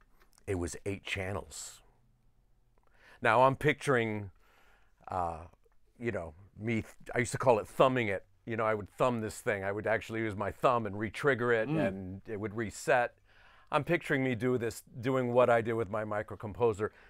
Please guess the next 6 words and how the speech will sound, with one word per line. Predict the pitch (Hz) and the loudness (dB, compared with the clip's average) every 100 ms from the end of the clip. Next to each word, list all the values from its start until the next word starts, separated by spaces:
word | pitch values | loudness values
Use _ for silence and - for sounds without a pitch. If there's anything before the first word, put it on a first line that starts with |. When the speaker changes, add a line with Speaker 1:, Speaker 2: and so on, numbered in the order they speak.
| - | -16
Speaker 1:
times | - 151 131 107 131 | 0 2 2 0 0
eight, | 127 104 - - - _ _ _ _ _ _ _ _ - | 0 -2 -4 -16 -20 _ _ _ _ _ _ _ _ -6
you | 113 | -2
know. | 107 101 104 | 0 -2 -4
Speaker 2:
Yeah. | 107 92 - 101 95 | -8 -10 -4 0 0
Speaker 1:
Um, | 90 92 | -2 -10